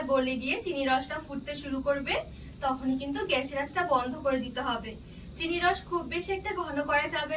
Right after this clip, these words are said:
না, তাহলে কিন্তু সীতাভোগের মধ্যে আবার রস ঢুকতে চাইবে না। এখানে চিনিগুলো গলে গিয়ে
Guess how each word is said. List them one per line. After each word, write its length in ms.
না, 40
তাহলে 340
কিন্তু 260
সীতাভোগের 600
মধ্যে 200
আবার 180
রস 260
ঢুকতে 340
চাইবে 360
না। 80
এখানে 240
চিনিগুলো 420
গলে 300
গিয়ে 160